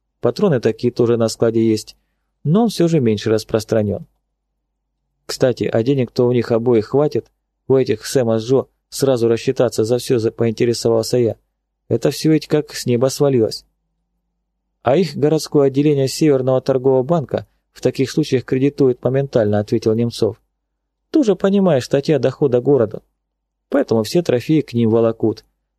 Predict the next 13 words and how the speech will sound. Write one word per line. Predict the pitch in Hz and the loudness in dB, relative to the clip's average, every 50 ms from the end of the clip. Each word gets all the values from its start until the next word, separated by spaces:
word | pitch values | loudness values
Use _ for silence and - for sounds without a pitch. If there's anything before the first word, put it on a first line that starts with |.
| _ _ - | _ _ -2
Пусть | - 320 277 - - | 0 0 0 0 -2
чуть | - - 120 113 | -2 -2 0 2
дешевле, | 113 131 135 - - 226 233 202 165 143 | 2 0 0 0 0 2 2 2 2 0
чем | - - 160 | 0 0 0
в | 151 | 0
других | 147 151 147 151 151 139 - | 2 2 2 2 0 0 0
местах, | 147 143 135 - - 147 139 135 - _ _ _ _ _ _ _ _ | -2 -4 -4 -2 -2 -2 -2 -2 -4 _ _ _ _ _ _ _ _
зато | - 120 160 175 - 214 202 | -4 -2 -2 0 0 0 0
мгновенно | 180 165 147 170 175 185 196 214 240 208 170 | 2 2 2 2 2 2 4 2 2 2 2
и | 160 - - 208 | 0 0 -2 -2
почти | 214 - 156 147 - - 240 | 0 0 0 0 0 0 2
любая | 220 127 107 104 113 110 104 | 2 2 2 2 2 2 2
сумма. | 98 - - 113 95 - - | 0 -2 -2 -4 -4 -4 -8